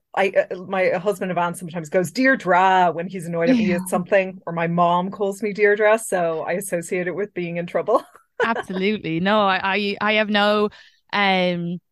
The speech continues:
Speaker 2: I'm just Katie on my birth cert, and so
Speaker 1: Mm-hmm.
Speaker 2: sometimes people will joke being like, "Catherine," and I'm like,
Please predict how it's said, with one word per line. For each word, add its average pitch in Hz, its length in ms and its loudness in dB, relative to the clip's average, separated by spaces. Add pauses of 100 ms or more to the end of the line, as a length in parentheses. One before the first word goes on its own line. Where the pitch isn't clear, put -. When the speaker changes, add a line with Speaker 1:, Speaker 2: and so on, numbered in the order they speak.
(380)
Speaker 2:
I'm 208 140 0
just 214 160 -4
Katie 190 320 0
on 208 80 -2
my 180 80 -2
birth 170 240 -4
cert, 269 340 -2
and 208 160 -6
so 208 100 -6
Speaker 1:
Mm-hmm. 180 60 -10
Speaker 2:
sometimes 196 460 -4
people 196 300 -4
will 180 120 0
joke 180 300 0
being 196 140 0
like, 175 160 -2
"Catherine," 185 680 -2
and 180 80 -4
I'm 180 60 -4
like, 175 200 -4